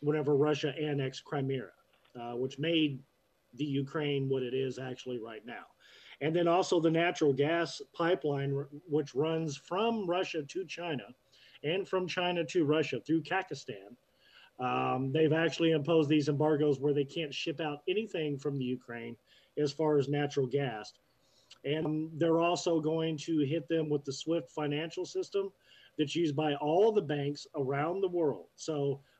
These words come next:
not only the original bank, uh, imposing they did, um, they are doing it with the swift management, which is twelve out of fourteen of the world banks. And then they're also making it impossible for them to trade on the dollar,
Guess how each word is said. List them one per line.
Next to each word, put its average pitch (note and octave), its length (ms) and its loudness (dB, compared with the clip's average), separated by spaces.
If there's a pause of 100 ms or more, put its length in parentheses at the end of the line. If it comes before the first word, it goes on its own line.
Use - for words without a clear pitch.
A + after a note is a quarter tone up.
not F3+ 220 2
only F#3+ 240 2
the D#3 200 4
original F3 480 2
bank, C#3+ 360 -2 (220)
uh, C#3 300 -6
imposing C#3 560 -2
they C3+ 160 -2
did, C3 300 -4 (480)
um, B2+ 680 -4 (400)
they C#3 280 2
are C3+ 220 2
doing D3+ 320 2
it D3 120 2
with C#3+ 140 2
the C#3 100 -2
swift E3+ 360 -2
management, D3 640 -2
which C#3+ 200 0
is C#3 240 0 (340)
twelve F3+ 420 2
out E3 140 2
of C#3+ 100 -4
fourteen F3 540 -2
of D#3 100 -4
the D3+ 80 0
world D3+ 320 2
banks. D#3+ 400 -6 (420)
And E3+ 140 -2
then G3+ 100 2
they're F3+ 160 2
also F3+ 240 0
making F3 340 -2
it D#3+ 100 -2
impossible D#3 560 -4
for C#3+ 160 0
them D3 160 -2
to C3+ 60 -6
trade E3 300 0
on C#3+ 100 0
the C3+ 80 -2
dollar, C#3 400 -4